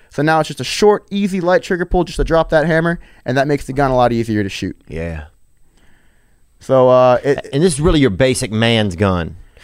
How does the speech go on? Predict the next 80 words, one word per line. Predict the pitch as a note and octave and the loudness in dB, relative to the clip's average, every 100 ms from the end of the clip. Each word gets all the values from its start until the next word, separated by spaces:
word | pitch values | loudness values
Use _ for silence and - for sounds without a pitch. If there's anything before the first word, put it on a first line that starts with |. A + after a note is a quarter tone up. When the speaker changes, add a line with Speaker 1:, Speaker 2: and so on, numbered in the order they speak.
| - | -2
Speaker 1:
Oh, | D3+ | 0
Speaker 2:
Now, | |
Speaker 1:
yeah. | D#3+ G3+ | 2 0
Speaker 2:
you | F#3+ | 0
get | A3 | 0
some | E3 D3 | 2 2
men | E3 D#3+ | 2 0
that | C#3 | 0
come | D#3 D3+ | 0 2
in | D3+ | 2
and | D3 | 2
their | B2+ | 2
arms | A#2 C3 C#3+ B2+ | 2 2 2 2
are | |
almost | B2+ B2+ - | 2 0 0
too | C#3 | 0
weak | B2+ C3 | 2 0
to | A#2 | 0
hold | G#2 A#2 | 2 4
up | A2+ B2+ | 4 2
a | |
gun, | A#2+ B2+ C#3+ | 0 0 0
and | A#2 | 0
they | G#2 | 0
Speaker 1:
Oh, | |
Speaker 2:
still, | C3+ B2 A#2 - | 0 0 0 -4
Speaker 1:
yeah. | - - | -10 -2
Speaker 2:
and | A#2+ | -2
you | |
still | - D3+ | 0 -2
have | - | -2
to | |
sell | - A#2+ | -2 0
them | A#2+ G#2+ | 0 0
a | |
gun? | F2 G2 B2+ F#3+ - | 0 2 2 2 -4
<laughs> | - - | -6 -2
Speaker 1:
Yeah, | G4+ - | -2 -2
I | D#3+ | -2
mean, | F#3 F3+ | 2 2
if, | F3 | 0
if | D#3+ D3 | -2 0
they | G3 | 2
Speaker 2:
What? | G3+ G#3+ G#3 | 2 0 0
Speaker 1:
want, | |
if | E3+ | 0
they | F3 | 2
want | A#3 C4+ | 4 2
a | A3+ | 0
specific | F#3 - G3 D#3 | -2 -2 -2 -2
gun, | C3+ G3+ A#3 | 2 2 2
then | D#3+ C#3 | 0 0
they | E3+ | 0
got | D3 F3+ E3+ | 2 2 2
it. | - - - | -2 -8 -2
I | F3 | 0
mean, | |
I | F3+ A#3 | 2 2
remember | C4 G#3 | 2 0
I, | - F#3 A#3 | 0 0 0
Speaker 2:
Oh, | C3 | 0
Speaker 1:
I | E3 A#3+ | 0 2
had, | A#3+ G3+ | 2 2
Speaker 2:
dang, | A#2 | -2
I | F#2 | -14
tell | - | -6
you. | G#2 | -2
Speaker 1:
I | A3+ | 0
had | C#4 B3+ | 2 2
a | |
little, | G3+ G3+ F#3 | 2 2 2
I | E3 | 0
had | G#3 F#3+ | 0 0
a, | - | 0
a | C#3 | 0
while | C#3+ F3 F3+ | 2 2 2
ago, | D3 D3 | 4 2
I | E3 | 2
had | G3+ D#3+ | 2 2
a, | B2 - | 2 0